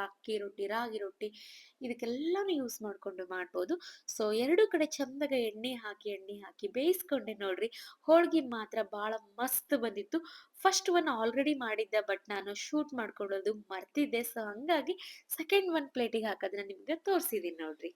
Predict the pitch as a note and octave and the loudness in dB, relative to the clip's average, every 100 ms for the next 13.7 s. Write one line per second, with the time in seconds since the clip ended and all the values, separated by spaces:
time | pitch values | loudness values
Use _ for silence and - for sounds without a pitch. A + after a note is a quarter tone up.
0 | A3+ A3 A#3 C#4+ F#4 A#4+ A4+ G4 - F4 | -2 0 2 2 2 0 2 2 2 0
1 | D4 - F4 F4 D#4+ D4+ C4 A#3+ A#3+ A#3 | 0 2 0 2 0 0 0 0 0 -4
2 | G#3 A3+ A#3+ A3 G3+ G3 G#3 G3+ F#3+ F#3+ | 0 0 0 0 -2 0 -4 -4 -8 -6
3 | F3+ F3+ F#3+ G3 G#3 G3+ A3 C4+ D#4 D#4 | -6 -6 -8 -6 -4 -2 0 0 0 -2
4 | C#4+ G3+ G3 - F#3+ F3+ F3 F3+ F3 E3+ | -2 -2 -2 -4 -6 -6 -6 -8 -8 -8
5 | F3 F4 - - - - B3+ G#3+ G#3+ A3 | -6 -6 -8 -16 -16 -4 -2 -2 0 -2
6 | B3 E4 E4+ B3+ B3 - G3 G3+ - G3 | -2 -2 0 -2 -2 0 2 0 -2 -2
7 | F#3+ F#3+ F#3 G3 F#3+ F#3 G3 G#3 G#3 B3+ | -2 -8 -8 -8 -8 -6 -4 -4 -4 -2
8 | A3+ - - C4+ D4 A#3+ G#3+ B3+ A#3+ A3 | -2 -4 -4 -4 -2 -2 -4 -10 -10 -8
9 | A3+ G3+ G3+ G#3+ - G3 F3+ F#3+ A#3+ - | -6 -2 -2 -4 -6 -8 -4 -6 -6 -10
10 | - - G#3+ B3+ D4 C4+ B3 A#3+ G3+ F#3 | -18 -12 0 2 2 2 0 0 -2 -8
11 | G#3+ - A#3+ A#3+ C4+ B3+ - B3 - - | -10 -8 -10 -6 -4 -4 -4 -6 -8 -4
12 | D4+ C#4 A3 G3 D#4+ - - - A3+ G#3+ | -2 0 -2 -4 -8 -8 -20 -20 -14 -6
13 | A3 G#3+ G#3 G3+ A3+ A#3 G#3 | -6 -2 -2 -2 -4 -2 -2